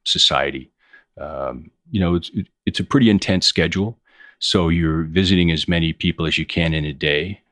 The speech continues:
um, you know, which in my case is maybe three maximum.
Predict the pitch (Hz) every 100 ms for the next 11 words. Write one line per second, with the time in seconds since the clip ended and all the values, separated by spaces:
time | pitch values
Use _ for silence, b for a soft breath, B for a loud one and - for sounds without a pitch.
0 | - 73 65 65 65 64 _ _ - 76
1 | 71 71 - _ _ _ _ - 85 73
2 | 87 - 76 73 - 73 - - _ -
3 | 82 73 71 - - 92 85 80 76 -
4 | 101 90 98